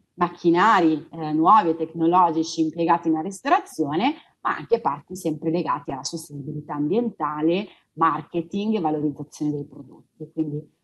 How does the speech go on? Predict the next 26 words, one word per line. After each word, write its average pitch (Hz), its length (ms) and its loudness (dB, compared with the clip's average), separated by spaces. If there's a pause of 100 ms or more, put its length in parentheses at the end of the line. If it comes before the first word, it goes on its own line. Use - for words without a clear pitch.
(120)
una 185 200 2
figura 185 400 2
professionale, 175 960 0 (240)
ehm, 156 760 2
sicuramente, 185 760 0
eh, 180 240 0
altamente 160 800 0
innovativa. 147 720 -6 (420)
Eh, 156 220 -4
come 247 640 4
in 185 180 -8
tutti 233 240 -2
i 190 60 -6
percorsi, 311 1000 0
eh, 170 240 -4
non 180 220 2
solo 233 400 2
una 165 160 0
grossa 175 320 -2
fetta 165 600 -2
viene 160 320 2
dedicata 160 640 -2
allo 156 200 -2
stage 160 420 0
e 147 40 -4
tirocinio, 165 840 2